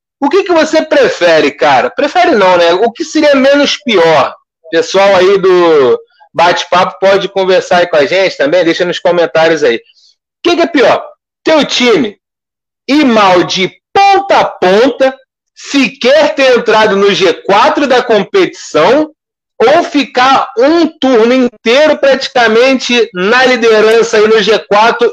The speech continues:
e chegar no final e não conseguir o acesso?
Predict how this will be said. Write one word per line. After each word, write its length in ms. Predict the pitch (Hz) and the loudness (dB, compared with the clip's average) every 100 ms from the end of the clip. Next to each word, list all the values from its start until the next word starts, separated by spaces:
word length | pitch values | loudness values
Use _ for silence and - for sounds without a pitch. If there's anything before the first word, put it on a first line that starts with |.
| - | -2
e 160 | 220 - _ - | -6 -6 _ -10
chegar 340 | - 202 214 233 | -2 0 2 2
no 120 | 226 | 0
final 440 | - 190 190 214 | -2 -2 2 2
e 60 | 202 | 2
não 180 | 208 226 | 0 0
conseguir 420 | 233 - 190 202 | -2 -4 -2 0
o 80 | 196 | 0
acesso? 580 | - 160 139 - - | 0 -2 -2 -2 -14